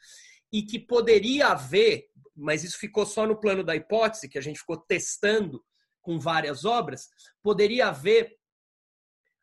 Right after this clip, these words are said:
ah, alguns traços formais,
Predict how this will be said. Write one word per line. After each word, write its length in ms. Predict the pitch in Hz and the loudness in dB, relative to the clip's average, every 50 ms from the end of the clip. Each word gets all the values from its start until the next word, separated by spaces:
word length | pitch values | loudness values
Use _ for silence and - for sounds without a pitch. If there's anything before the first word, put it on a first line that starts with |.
| _ | _
ah, 240 | 185 180 180 185 - - | -4 -2 -2 -2 -2 -2
alguns 540 | 202 185 202 180 196 269 269 - - - - | -2 0 0 0 0 -2 -2 -2 -4 -6 -4
traços 720 | - 220 214 220 220 214 - - - 151 - - - - _ _ _ - - 170 | 0 2 4 4 4 2 -2 -4 -10 -12 -12 -12 -16 -18 _ _ _ -12 -12 -12
formais, 1160 | - - - - - 247 233 214 175 160 165 180 208 233 240 214 160 135 - - - - - | -12 -12 -12 0 2 4 4 4 0 -2 0 2 2 4 4 2 2 0 -6 -10 -12 -12 -14